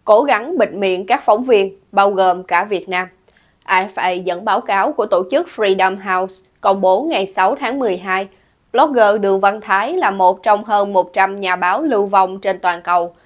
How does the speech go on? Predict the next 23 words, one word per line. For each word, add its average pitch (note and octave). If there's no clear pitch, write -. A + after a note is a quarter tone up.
trở G3
thành G#3+
nạn G3
nhân G#3+
của G3
đàn G3
áp G3
xuyên G3+
biên F#3+
giới, F#3+
thực G#3+
hiện G3+
bởi F#3
chính B3+
phủ F3+
của G#3+
những G#3+
quốc D#4
gia F#3+
mà F3+
họ F3+
ra F#3
đi. F#3